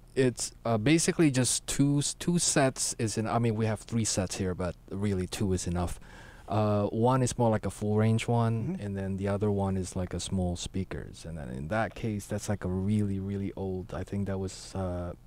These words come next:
Speaker 1: Bose computer speaker from the nineties.
Speaker 2: <laughs>
Speaker 1: Um, and, uh, it costs exactly ninety-nine dollars.
Speaker 2: <laughs>
Speaker 1: Um, I don't think they s-, I don't think any, oh, I know someone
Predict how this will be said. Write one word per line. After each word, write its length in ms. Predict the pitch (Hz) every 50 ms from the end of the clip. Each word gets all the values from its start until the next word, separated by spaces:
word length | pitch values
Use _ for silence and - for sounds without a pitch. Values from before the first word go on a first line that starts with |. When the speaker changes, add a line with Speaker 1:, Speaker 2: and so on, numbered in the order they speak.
| - - - 57 55 50 50 50 52 -
Speaker 1:
Bose 760 | 80 95 110 101 101 110 110 107 107 104 - - - - -
computer 420 | - - 107 101 - 113 110 104 98
speaker 280 | - - 110 - - 92
from 160 | - - 92
the 80 | 90 87
nineties. 520 | 90 90 87 87 80 65 57 - - - - -
Speaker 2:
<laughs> 360 | - 165 - - 151 - - 208 202 110 147 160 160
Speaker 1:
Um, 400 | 95 196 185 190 190 92 95 - - - - -
and, 180 | - 104 101
uh, 180 | 104 101 98 101 -
it 180 | 98 110 107 -
costs 280 | - - 135 127 -
exactly 440 | 117 101 101 117 113 107 - 110 107
ninety-nine 460 | 98 98 98 95 92 90 90 92 180
dollars. 420 | - 175 80 67 67 - - - - 143
Speaker 2:
<laughs> 580 | - - 277 - - 202 190 - 202 185 - -
Speaker 1:
Um, 420 | 190 135 107 107 104 101 104 107 - 202 - 151 - - - - -
I 80 | - 123
don't 160 | 147 151 143
think 200 | - 180 156 127
they 80 | 107 104
s-, 160 | - - - - - - - - - - - - - - - - - - -
I 40 | 110
don't 160 | 117 127 120
think 280 | - - 117 110 104 -
any, 240 | 104 101 101 98 95 - - - - - - - - - - - - - -
oh, 100 | 123 127
I 180 | 117 107 131 151
know 200 | 156 139 110 95
someone 560 | - - 101 95 95 92 90 87 87 87